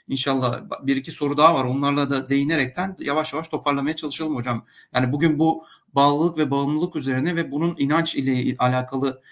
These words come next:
etkileri ve Kur'an'ın bu konuyla alakalı ne diyor diye bu, bunlara değinecektik zaten. Hocam özgürlükten bahsettiniz ve özgürlükte de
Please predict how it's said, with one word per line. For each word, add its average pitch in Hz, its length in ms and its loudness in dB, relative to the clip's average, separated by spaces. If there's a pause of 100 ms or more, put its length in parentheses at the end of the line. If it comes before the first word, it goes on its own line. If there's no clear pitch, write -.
(200)
etkileri 135 540 0
ve 165 160 0
Kur'an'ın 151 460 0
bu 135 120 -6
konuyla 135 420 0
alakalı 127 400 -2
ne 147 140 2
diyor 123 240 -2 (300)
diye 127 220 0
bu, 147 180 -8
bunlara 135 360 -4
değinecektik 113 500 -6
zaten. 110 360 -8 (500)
Hocam 156 340 4
özgürlükten 208 680 4
bahsettiniz 160 600 -2
ve 185 200 -2 (340)
özgürlükte 214 680 2
de 196 260 -4